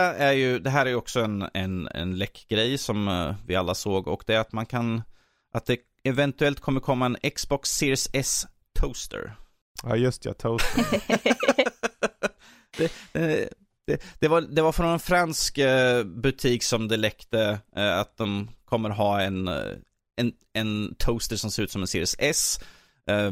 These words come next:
Speaker 1: vilket jag tyckte var rätt kul. Jag bara, "Hmm, jag har ju Xbox, eh, Series X mini fridge, så varför inte ha en toaster också?" Stund. Jag bara, och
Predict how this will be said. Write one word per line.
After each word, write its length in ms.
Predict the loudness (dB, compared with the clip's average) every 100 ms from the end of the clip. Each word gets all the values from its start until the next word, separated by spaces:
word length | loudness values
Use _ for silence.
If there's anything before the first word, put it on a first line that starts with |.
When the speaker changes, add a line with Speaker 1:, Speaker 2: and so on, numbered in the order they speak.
| -4
Speaker 1:
vilket 320 | -4 -4 -2 -4
jag 120 | -4
tyckte 220 | -6 -4
var 100 | -2
rätt 140 | -2
kul. 180 | -2 2
Jag 120 | 2
bara, 160 | 2 -2 -4 -8
"Hmm, 240 | -6 -2
jag 100 | -2
har 180 | 0 -2
ju 200 | 0 -4
Xbox, 640 | -6 -4 -4 -4 -6 -2
eh, 160 | 0 0
Series 320 | 0 -2 -2 -6
X 440 | -6 -4 -4 -6 -6
mini 360 | -4 -2 -2
fridge, 400 | -2 -2 -2 -2 -10 -10 _ _ _
så 80 | -2
varför 300 | -2 -2 -6
inte 160 | -4
ha 100 | -4
en 80 | -4
toaster 680 | -2 -4 -2 -4 -4 -4 -6
också?" 360 | -6 -6 -6
Stund. 300 | -4 -4 0
Jag 120 | 2 2
bara, 140 | -2 -8 -20 -20 _ _ _
och 80 | -14